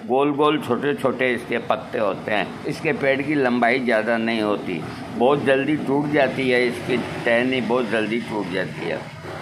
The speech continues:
तो इसके बारह ही महीना फलें आती है, फूल आते हैं। तो आपको सबसे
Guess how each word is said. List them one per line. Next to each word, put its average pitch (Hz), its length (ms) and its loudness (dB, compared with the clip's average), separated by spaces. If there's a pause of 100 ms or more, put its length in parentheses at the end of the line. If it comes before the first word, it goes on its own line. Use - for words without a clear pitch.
(400)
तो 170 280 -2
इसके 165 300 -2
बारह 120 300 4
ही 165 100 4
महीना 165 340 0
फलें 139 300 0
आती 135 360 0
है, 139 140 0 (100)
फूल 131 360 0
आते 117 260 0
हैं। 120 260 0 (360)
तो 170 160 0 (160)
आपको 160 580 2
सबसे 165 440 -2